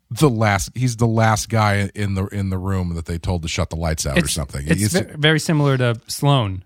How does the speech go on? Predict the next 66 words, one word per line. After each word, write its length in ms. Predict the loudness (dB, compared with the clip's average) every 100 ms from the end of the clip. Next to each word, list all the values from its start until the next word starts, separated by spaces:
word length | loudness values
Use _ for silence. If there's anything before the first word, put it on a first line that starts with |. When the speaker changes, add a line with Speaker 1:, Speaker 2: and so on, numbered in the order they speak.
| -10
Speaker 2:
again. 360 | -4 -4 -4
Sloan 340 | -4 4 4 6
ultimately 540 | 4 2 0 0 0
believes 480 | 0 0 2 2 2
in 80 | 0
the 80 | 0
Federation 680 | 0 2 2 2 0 -2 -2
so 260 | 2 4
much 300 | 4 2 0
that 100 | -2
he's 220 | 0 0
willing 240 | 0 0 -2
to 40 |
subvert 540 | -2 0 0 0 -2 -2
it 180 | -4 -10 -8
to 100 | -4
protect, 540 | -4 0 0 0 0
Speaker 1:
Exactly. 340 | 2 4 2
Speaker 2:
to 60 | 0
protect 360 | 0 0 0 0
it 60 |
in 80 | 4
Speaker 1:
Yeah. 120 | 4
Speaker 2:
the, 60 | 2
the 40 |
greater 320 | -2 0 0 -2
good. 340 | -2 -4 -8 -18 -20 _ -2
Speaker 1:
And 120 | 4
maybe, 340 | 6 6 4 -2
I 80 | -2
mean, 240 | -4 -4
I 100 | -2
don't 100 | 0
know. 80 | 0
Maybe 240 | -4 -2 0
that, 160 | -2
maybe 220 | 0 0 2
that's 220 | 0 0
the 80 | 0
problem 420 | 4 4 4 0
is, 200 | -4 -6
is 180 | -6 -6
the 80 |
character 400 | -2 0 0 0
that 120 | -4 -6
we're 80 |
describing 500 | -6 -6 0 0 0
is 100 | -4
too 240 | -6 -2 0
much 280 | 0 0 0
like 200 | 0 0
Sloane. 380 | -2 2 4 4
Speaker 2:
He 60 |
just 180 | 4 4
has 160 | 4 4
to 60 |
be 60 | 0
Speaker 1:
So 140 | 4
Speaker 2:
Section 220 | 6 6 4
thirty-one. 400 | 4 4 2 2
It's 120 | 0
the 100 | -2
same. 460 | 2 4 4 2 0
It's 200 | -2 0
the 120 | -2
same. 560 | 2 4 4 2 0